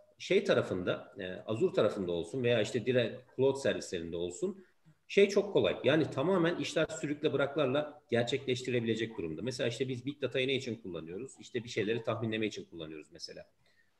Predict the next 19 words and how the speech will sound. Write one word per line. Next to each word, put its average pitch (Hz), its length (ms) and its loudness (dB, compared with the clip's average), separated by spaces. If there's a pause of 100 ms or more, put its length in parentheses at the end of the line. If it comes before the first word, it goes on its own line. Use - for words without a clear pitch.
E, 104 60 0 (920)
bir 113 120 -10
takım 123 240 2
tahminleme 120 440 4
modelleri 107 460 2
var 85 180 0
falan. 110 220 0 (380)
Şimdi 160 260 0
bunu, 202 460 4
e, 104 340 2 (120)
Python'da 185 460 4
yapmak 190 300 0
istediğin 196 340 2
zaman 120 460 0
eğer 139 300 2
konuya 160 280 4
çok 160 200 -2
hakim 151 320 2
değilsen 165 400 0